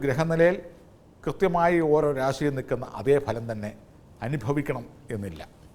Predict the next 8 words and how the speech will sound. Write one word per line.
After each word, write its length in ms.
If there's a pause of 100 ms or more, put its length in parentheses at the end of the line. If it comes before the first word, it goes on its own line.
(2250)
കാരണം 400 (1400)
അതിനെ 280 (600)
ഒൻപതായും 600 (120)
പന്ത്രണ്ടായും 800
മുപ്പതായും 560 (140)
ഒക്കെ 140 (100)
ഭാഗിക്കുമ്പോൾ 600
ഉണ്ടാകുന്ന 340